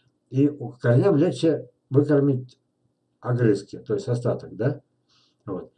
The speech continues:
И оно внутри совершенно здоровое. А когда вот такой вот двухметровый человек купит на рынке, а корней вот с Гулькин этот нос,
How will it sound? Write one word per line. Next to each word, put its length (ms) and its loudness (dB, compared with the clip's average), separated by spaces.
И 120 -4
оно 260 4
внутри 320 2
совершенно 400 0
здоровое. 380 2
А 100 -10
когда 220 2
вот 100 0
такой 240 -2
вот 260 -2
двухметровый 720 2
человек 280 0
купит 400 -2
на 160 -2
рынке, 340 -2
а 100 -4
корней 360 4
вот 100 4
с 40 -2
Гулькин 420 4
этот 340 0
нос, 320 0